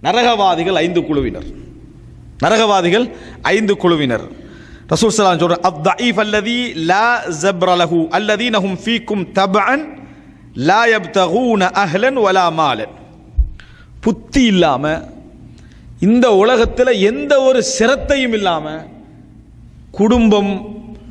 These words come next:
ஒரு வீடு, ஒரு வாழ்க்கை என்ற எந்த சிந்தனையும் இல்லாம, சொன்னதெல்லாம் கேட்டு வாழக்கூடிய மக்கள். இதான் முதல் குழுவை நாங்க சொல்றோம். என்ன, என்ன? மூளையை செயல்படுத்தாதவன். மூளை, உலகத்துக்கும் செயல்படுத்தல,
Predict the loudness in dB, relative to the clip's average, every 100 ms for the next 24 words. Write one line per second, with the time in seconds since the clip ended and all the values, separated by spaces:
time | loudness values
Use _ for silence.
0 | -20 -20 -20 -20 -20 -2 2 4 4 2
1 | 2 2 2 0 -2 -6 -12 0 2 4
2 | 2 2 0 2 0 0 -2 0 2 2
3 | 2 2 0 2 0 2 0 0 -2 -2
4 | -4 -4 -4 -4 -2 -2 0 0 2 0
5 | -2 2 2 2 0 0 0 -2 -4 0
6 | 0 0 -6 -20 -20 -18 -10 -10 -8 -12
7 | -10 -12 -12 -20 -12 -6 -4 0 0 0
8 | -2 -2 -6 -8 -6 -6 -6 -12 -16 -4
9 | 0 0 -2 -4 -14 -18 -20 -10 0 2
10 | 4 4 2 2 2 0 -2 -2 -10 -16
11 | -20 -20 -20 -20 -20 -20 -20 -20 -20 -20
12 | -10 0 2 2 4 4 2 2 2 2
13 | 2 2 2 2 0